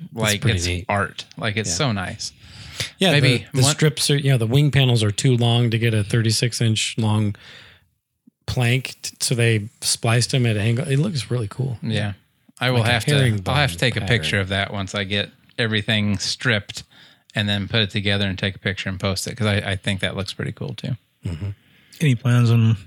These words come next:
Speaker 3: what the designs will be when you put it back together?
Speaker 2: No, that's my problem. Like, I wanna get it and just kinda sit it down here and look at it, like, all just
Speaker 1: Together?
Speaker 2: nude, if you will, and see if I have any ideas that pop into my mind.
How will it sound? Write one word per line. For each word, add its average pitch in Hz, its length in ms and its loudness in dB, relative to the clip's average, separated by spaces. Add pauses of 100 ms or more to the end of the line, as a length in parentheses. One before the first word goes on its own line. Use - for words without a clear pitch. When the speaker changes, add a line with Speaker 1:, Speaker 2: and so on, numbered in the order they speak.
(120)
Speaker 3:
what 127 180 2
the 113 180 6
designs 110 460 4
will 113 60 4
be 117 180 2
when 120 100 6
you 117 60 2
put 117 80 2
it 113 60 0
back 113 140 2
together? 120 340 2
Speaker 2:
No, 151 160 6 (280)
that's 147 160 2
my 120 120 0
problem. 90 500 -6 (280)
Like, 139 240 0
I 127 80 4
wanna 143 240 2
get 127 180 2
it 131 80 2
and 117 80 2
just 110 160 0
kinda 113 200 4
sit 120 240 2
it 120 120 -2
down 113 240 2
here 120 160 2
and 98 160 2
look 104 180 -4
at 113 180 2
it, 117 60 0
like, 98 220 -2
all 101 400 2 (260)
just - 240 -2 (180)
Speaker 1:
Together? 107 460 0 (160)
Speaker 2:
nude, 110 580 2 (420)
if 120 160 -4
you 127 120 0
will, 131 300 0 (260)
and 120 160 4
see 143 220 0
if 113 100 -2
I 123 120 0
have 113 260 0
any 107 240 2
ideas 98 360 0
that 95 80 -8
pop 98 240 -6
into 101 120 -6
my 92 120 -4
mind. 95 300 -8